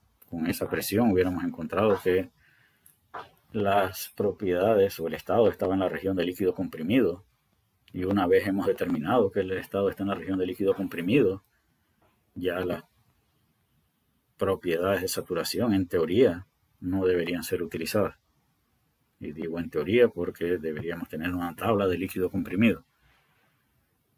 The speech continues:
Pero hemos hablado sobre las limitaciones de las tablas de líquido comprimido. Veamos qué hubiera ocurrido si el caso hubiese sido el que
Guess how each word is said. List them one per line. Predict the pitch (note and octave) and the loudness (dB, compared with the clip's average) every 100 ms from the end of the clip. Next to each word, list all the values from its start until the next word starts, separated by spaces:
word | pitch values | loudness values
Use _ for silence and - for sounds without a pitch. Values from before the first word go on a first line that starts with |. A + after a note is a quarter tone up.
| _ _ | _ _
Pero | - F2 | -6 -4
hemos | F#2+ | -4
hablado | F#2 E2+ F2+ F#2 | -4 -2 2 2
sobre | - F2+ F2+ | 0 0 0
las | E2 | -2
limitaciones | F2+ F2 - - F2+ A#2+ G2 | -4 -4 -4 -2 2 2 2
de | |
las | F2+ | 0
tablas | - F2+ F2+ | -2 -2 -2
de | E2 | -2
líquido | F2 - F2+ E2 | -6 -4 -6 -6
comprimido. | E2 E2 G2+ F#2 - _ _ _ _ _ _ _ _ _ _ _ _ _ _ _ _ _ _ _ _ _ | -10 -4 -2 -2 -4 _ _ _ _ _ _ _ _ _ _ _ _ _ _ _ _ _ _ _ _ _
Veamos | G#2+ F2 D#2+ E2+ D#2+ - - - _ _ _ _ _ _ _ _ _ _ _ _ | -8 -6 -6 -8 -10 -10 -10 -10 _ _ _ _ _ _ _ _ _ _ _ _
qué | A#2 | 0
hubiera | G#2 G#2+ G#2 | 2 2 0
ocurrido | - F#2 F2+ C3+ A2 | -2 -4 2 4 4
si | - G2+ | 2 0
el | F#2+ - | 0 0
caso | F#2+ G2+ - F2+ F2+ - _ _ _ _ _ _ _ _ _ _ _ | 0 0 0 -4 -4 -8 _ _ _ _ _ _ _ _ _ _ _
hubiese | A#2+ F#2+ F#2 F2+ F#2 | -6 -4 -2 -4 -4
sido | - G2 G2+ E2+ E2 - _ _ _ _ _ _ _ _ _ _ _ _ _ _ - | -4 0 2 0 -2 -12 _ _ _ _ _ _ _ _ _ _ _ _ _ _ -4
el | G#2+ F2+ | -4 -4
que | - F2+ F2+ | -2 0 0